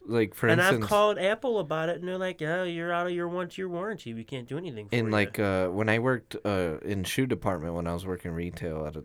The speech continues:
Speaker 1: at, at a time, um, let's say there was a defect with the shoes, you just call the, the provider, you email them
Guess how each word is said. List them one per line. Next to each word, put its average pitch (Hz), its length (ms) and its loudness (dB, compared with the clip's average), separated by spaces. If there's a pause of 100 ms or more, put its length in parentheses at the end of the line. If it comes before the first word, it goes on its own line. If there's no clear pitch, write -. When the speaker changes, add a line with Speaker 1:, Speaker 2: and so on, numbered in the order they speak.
Speaker 1:
at, 82 320 -8
at 85 120 -8
a 90 80 -10
time, 85 500 -8 (520)
um, 90 480 -2
let's 107 240 0
say 110 140 4
there 107 120 6
was 101 120 2
a 95 80 -4
defect 110 500 2
with 107 120 -4
the 110 60 -2
shoes, 131 380 -2
you 107 100 -2
just 110 240 -4
call 113 280 -2
the, 90 420 -4
the - 80 -6
provider, 87 580 -6
you 76 220 -6
email 87 340 -8
them 71 280 -14